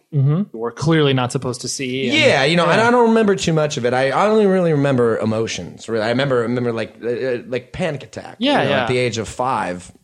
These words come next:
Speaker 2: you know, kind of being in a situation where you don't, m-, all, my whole world is this, is my house,
Speaker 1: Right.
Speaker 2: my parents. That's it. I don't know. I don't have any other,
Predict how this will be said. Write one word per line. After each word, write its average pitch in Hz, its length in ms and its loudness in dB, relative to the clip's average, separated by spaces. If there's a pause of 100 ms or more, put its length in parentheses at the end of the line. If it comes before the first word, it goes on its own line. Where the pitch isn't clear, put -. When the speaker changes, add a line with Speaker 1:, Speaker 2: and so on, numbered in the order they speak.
(720)
Speaker 2:
you 92 60 -12
know, 104 80 -6
kind 110 200 -4
of 90 140 -10 (460)
being 117 380 0
in 107 140 -4
a 107 60 -4
situation 107 920 -4 (580)
where 101 640 -4 (140)
you 139 160 -8
don't, 175 300 -2
m-, 143 120 -4
all, 165 240 0
my 156 220 -2
whole 170 280 0
world 151 640 0 (160)
is 120 380 -2
this, - 500 -10
is 92 340 -12
my 95 140 -10
house, 98 600 -10 (140)
Speaker 1:
Right. 117 200 -10
Speaker 2:
my - 40 -18
parents. 92 420 -12
That's 95 220 -10
it. 98 160 -8
I 78 100 -8
don't 92 180 -8
know. 90 120 -8
I 82 80 -10
don't 71 140 -14
have 85 220 -16
any 87 220 -10
other, 82 420 -10